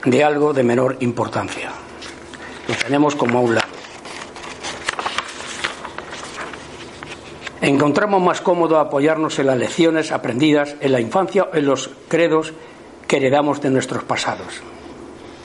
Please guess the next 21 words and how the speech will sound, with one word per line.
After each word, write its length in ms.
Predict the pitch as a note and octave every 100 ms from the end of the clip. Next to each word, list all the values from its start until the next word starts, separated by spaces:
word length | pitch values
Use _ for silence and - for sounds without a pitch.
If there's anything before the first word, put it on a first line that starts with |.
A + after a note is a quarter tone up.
| - - - - - -
Usamos 460 | A#2+ D#3+ D3+ D3 C#3+
la 80 |
inteligencia 720 | C3 B2+ A#2 - G3 G3 F#3+ -
que 100 | C3
tenemos 420 | B2+ D3+ E3+ E3+
para 240 | E3 C#3+
discernir 720 | B2+ A#2+ B2 A#2 C#3+ A3 G#3+ - - -
y 60 |
esclarecer 600 | C#3+ - C3 A#2+ A2+ F3+ -
todo 240 | F3+ D#3+
lo 120 | C3+
que 120 | -
se 160 | - B2+
relaciona 480 | B2+ A2 - E3 D#3
con 200 | D#3 B2
la 120 | A#2
vida 320 | C3 A#2 G#2 - - - - - - - - - - - - -
material, 800 | E3 B2+ A#2+ A2+ G#2+ B2 C3 C3 - - - - -
tornándonos 640 | A2+ B2+ F3+ E3+ F3 -
a 60 | C3+
veces 420 | D3+ D3+ D#3 D3